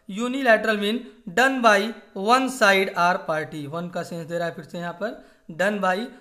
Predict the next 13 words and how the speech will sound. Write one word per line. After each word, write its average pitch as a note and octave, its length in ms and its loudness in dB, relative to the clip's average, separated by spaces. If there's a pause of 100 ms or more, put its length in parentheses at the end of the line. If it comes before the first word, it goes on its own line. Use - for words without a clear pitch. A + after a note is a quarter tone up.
(240)
one A3 180 2
side G3+ 420 0
or E3+ 160 -2 (100)
party D3 380 -6
means A3+ 160 -6
किसी A3 280 -8
एक A3 140 -6
पक्ष G#3+ 180 -6
के G#3 80 -12
द्वारा F#3+ 200 0
की F#3+ 180 -8
गई E3+ 160 -6
घोषणा, D3+ 400 -12